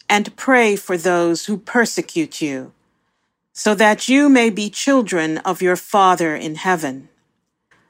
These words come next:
For he makes his sun rise on the evil and on the good, and sends rain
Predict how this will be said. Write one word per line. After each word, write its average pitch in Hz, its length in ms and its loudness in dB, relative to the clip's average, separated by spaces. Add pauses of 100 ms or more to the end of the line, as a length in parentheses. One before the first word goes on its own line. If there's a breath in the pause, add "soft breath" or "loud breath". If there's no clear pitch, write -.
(560)
For 240 160 6
he 240 160 4
makes 269 480 2
his 269 100 2
sun 240 440 2
rise 214 500 4
on 175 240 -2
the 165 160 -2
evil 220 580 0
and 226 360 2
on 240 260 4
the 233 100 0
good, 156 520 -4 (1000)
and 233 240 2
sends 233 440 2
rain 196 580 0